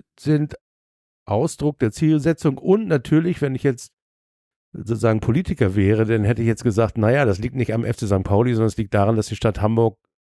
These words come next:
keinen Platz bietet für seine sporttreibenden Vereine." Da klingeln Sie bitte beim Bürgermeister und nicht beim Präsidenten des F C Sankt Pauli. Wäre meine Antwort als Politiker gewesen. Aber natürlich sticht das von der,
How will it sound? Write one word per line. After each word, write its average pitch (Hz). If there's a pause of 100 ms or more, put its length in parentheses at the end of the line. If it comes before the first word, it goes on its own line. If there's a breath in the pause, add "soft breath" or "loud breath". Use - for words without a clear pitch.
(340)
keinen 107
Platz - (180)
bietet - (200)
für 101 (760)
seine 92
sporttreibenden 95
Vereine." 80 (600)
Da 98
klingeln 151
Sie 120
bitte 127
beim 98
Bürgermeister 135
und 107
nicht 123
beim 107
Präsidenten 95
des 95
F 92
C 85
Sankt 85
Pauli. 92
Wäre 117
meine 131
Antwort 113 (340)
als 104 (220)
Politiker 123
gewesen. 92
Aber 110
natürlich 160
sticht -
das 143
von 123
der, 110